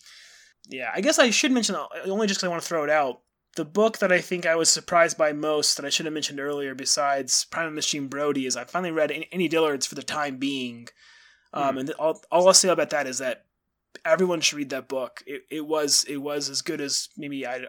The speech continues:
Speaker 1: I had heard it was. Um, and she does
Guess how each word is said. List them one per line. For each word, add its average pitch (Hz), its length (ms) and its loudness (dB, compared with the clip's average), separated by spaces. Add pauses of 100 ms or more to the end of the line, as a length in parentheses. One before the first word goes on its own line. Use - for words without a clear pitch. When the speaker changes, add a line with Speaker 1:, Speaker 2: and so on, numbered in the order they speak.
Speaker 1:
I 127 80 -10
had 120 140 -12
heard 147 200 -10
it 131 100 -12
was. 120 540 -2
Um, 117 320 -16 (680)
and 147 140 -4
she 156 140 2
does 147 580 2